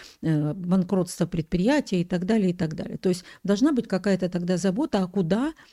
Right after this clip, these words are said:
эта женщина пойдет. То есть мы вышли с такой инициативой. Второе, вот смотрите, вы правильно задаете вопрос, э, э, а как, как вообще семья, вот из чего, какие нравы, там,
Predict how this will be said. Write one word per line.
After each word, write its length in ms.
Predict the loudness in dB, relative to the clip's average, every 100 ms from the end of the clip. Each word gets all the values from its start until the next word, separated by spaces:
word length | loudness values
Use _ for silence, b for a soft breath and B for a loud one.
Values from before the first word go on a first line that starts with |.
| b
эта 220 | -2 0
женщина 460 | 2 0 2 0 0
пойдет. 480 | 0 -2 -2 -8 -12 B B B B B
То 120 | 2
есть 200 | 2 0 -14 _ _ _ _ _ _ _ 0
мы 140 | 4 6
вышли 340 | 4 2 0
с 100 | -2
такой 280 | -2 0 2
инициативой. 680 | 2 2 0 0 -2 -6 -12 B B B
Второе, 400 | 2 4 4 4
вот 180 | 2
смотрите, 560 | 2 2 4 0 0 -2
вы 160 | 0 0 -4 -4
правильно 340 | 0 2 2
задаете 440 | 0 0 0 0 -2
вопрос, 560 | -2 -2 -4 -4 -6 -2
э, 260 | 0 0
э, 0 | -2 B B B
а 540 | -6 -4 -4 -6 -8 -4
как, 400 | -2 -4 -10 -4
как 200 | -4 0
вообще 280 | -2 0 -2
семья, 520 | 0 2 2 2 0
вот 220 | -4 -6
из 140 | -8 -6
чего, 260 | 0 0
какие 320 | 0 -4 0 0
нравы, 480 | 2 0 0 -2
там, 340 | -2 -2 -2